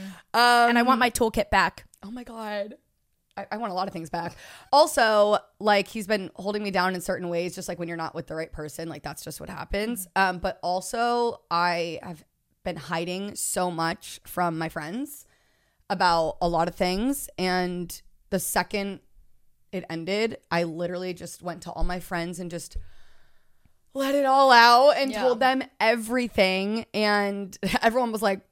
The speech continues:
Speaker 1: "Whoa,
Speaker 2: Yeah.
Speaker 1: fuck, did not."
Speaker 2: Talk about baggage.
Speaker 1: Yeah. <laughs> No,
Speaker 2: <laughs>
Speaker 1: for real. Like, it was just, like, everyone realized also, like, what I had been very secretly going through for over a year now.
Speaker 2: Mm-hmm.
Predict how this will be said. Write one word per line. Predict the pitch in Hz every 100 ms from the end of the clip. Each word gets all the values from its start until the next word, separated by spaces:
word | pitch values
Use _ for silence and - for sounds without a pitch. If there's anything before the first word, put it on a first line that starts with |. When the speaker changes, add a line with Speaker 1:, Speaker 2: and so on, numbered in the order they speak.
| _
Speaker 1:
"Whoa, | - - 226 220 302 277 254 240 220
Speaker 2:
Yeah. | 214 202 196 196 196 -
Speaker 1:
fuck, | 330 262 220 - 196
did | 247 240
not." | 247 262 359 370 359
Speaker 2:
Talk | 339
about | 330 302 277 233 208
baggage. | 311 415 415 320 302 - -
Speaker 1:
Yeah. | 254 196 330 294 285
<laughs> | - - -
No, | 269 277 233 -
Speaker 2:
<laughs> | 233 269
Speaker 1:
for | 294 294 269
real. | 302 294 240 220 214 233
Like, | 233 233 233
it | 226
was | 240 202
just, | 226 -
like, | 240 226 - 208
everyone | 208 226 220
realized | 202 196 196 196 190 -
also, | 185 175 202 190
like, | 190 185 180
what | 165 165 180
I | 175
had | 165 170 175
been | 175 175
very | 175 175
secretly | 165 - - 180 - 170 175 170
going | 160 165 175
through | 170 196 190
for | 180 180 -
over | 175 175 180
a |
year | 147 156 170
now. | 185 202 214 226
Speaker 2:
Mm-hmm. | 220 202